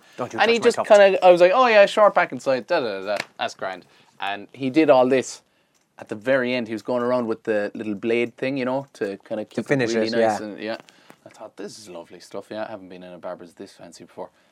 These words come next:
Speaker 2: And then he cut that. And it looked fantastic at the time, but
Speaker 1: I can
Speaker 2: I
Speaker 1: imagine
Speaker 2: was
Speaker 1: your face,
Speaker 2: gutted because
Speaker 1: yeah.
Speaker 2: I was like, this thing is gonna be growing at a completely different length, the middle of my <laughs> fucking face, and I'm gonna look like an Egypt for three weeks.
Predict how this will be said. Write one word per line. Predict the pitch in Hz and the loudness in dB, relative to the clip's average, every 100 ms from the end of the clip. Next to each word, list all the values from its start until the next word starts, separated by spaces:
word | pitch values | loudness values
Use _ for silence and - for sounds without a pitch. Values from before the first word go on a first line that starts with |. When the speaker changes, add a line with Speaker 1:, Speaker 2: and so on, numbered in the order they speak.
| _ _ _ | _ _ _
Speaker 2:
And | |
then | - | -20
he | _ | _
cut | - - _ | -20 -20 _
that. | - 95 - _ _ _ _ _ _ _ _ | -16 -16 -20 _ _ _ _ _ _ _ _
And | 104 | -20
it | 107 120 | -16 -14
looked | 117 | -16
fantastic | - 104 101 110 104 98 - 104 | -14 -14 -10 -10 -10 -16 -16 -16
at | - | -16
the | - | -20
time, | - 95 90 | -16 -16 -14
but | 98 | -16
Speaker 1:
I | |
can | - 107 | -6 -4
Speaker 2:
I | |
Speaker 1:
imagine | 120 110 | -4 -6
Speaker 2:
was | 104 85 | -10 -12
Speaker 1:
your | 82 | -12
face, | - 120 - | -6 -6 -6
Speaker 2:
gutted | 95 | -14
because | 92 87 104 101 | -16 -14 -10 -8
Speaker 1:
yeah. | |
Speaker 2:
I | 104 | -8
was | 98 | -8
like, | 98 95 - _ _ _ _ _ _ _ _ _ 135 | -12 -14 -18 _ _ _ _ _ _ _ _ _ -14
this | 135 | -14
thing | - 147 | -14 -12
is | 131 | -12
gonna | - 110 | -12 -12
be | 101 | -10
growing | 95 113 113 95 - | -8 -6 -6 -10 -14
at | 95 - | -18 -16
a | - | -20
completely | - 104 - 135 127 - 107 | -20 -20 -12 -8 -8 -8 -8
different | 110 - 110 98 | -8 -8 -12 -8
length, | 117 104 - - _ _ | -8 -10 -16 -20 _ _
the | 110 | -10
middle | 120 147 147 | -6 -6 -6
of | 117 107 | -8 -6
my | 135 | -6
<laughs> | - - | -6 -10
fucking | - 156 147 | -8 -6 -8
face, | 120 147 131 107 - - - - - - | -6 -4 -4 -6 -10 -20 -20 -20 -12 -4
and | 127 | -2
I'm | 135 | -2
gonna | 139 139 | -2 -2
look | 131 127 | -2 -4
like | 120 | -4
an | 131 | -4
Egypt | 147 131 101 | -4 -6 -10
for | 120 | -12
three | - 143 | -6 -2
weeks. | 147 143 | -2 -2